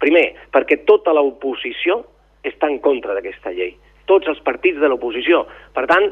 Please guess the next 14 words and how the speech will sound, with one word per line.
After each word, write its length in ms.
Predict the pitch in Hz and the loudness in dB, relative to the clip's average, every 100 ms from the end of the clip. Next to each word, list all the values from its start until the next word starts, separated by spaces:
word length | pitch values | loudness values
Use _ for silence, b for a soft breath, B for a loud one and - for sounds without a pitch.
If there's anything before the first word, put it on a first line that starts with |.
| - | -2
aquesta 320 | - 180 165 | 0 2 4
llei 140 | 170 | 4
té 140 | 165 160 | 4 0
vigència 400 | 151 170 175 165 | -2 -2 -2 -2
mentre 300 | 143 135 127 | -4 -8 -8
el 140 | 123 120 | -6 -6
Partit 240 | 117 156 | -4 -4
Popular 320 | 147 127 139 147 | -4 -4 -2 -2
tingui 240 | 151 151 143 | 0 -2 0
majoria 320 | 131 127 131 | -2 -2 -2
absoluta. 460 | - 139 147 - - B B B B | -2 0 0 0 -8 B B B B
Qui, 140 | - 180 - | -2 0 4
quan 180 | 190 180 | 4 4
s'aplicarà? 480 | 175 185 175 170 | 0 2 2 2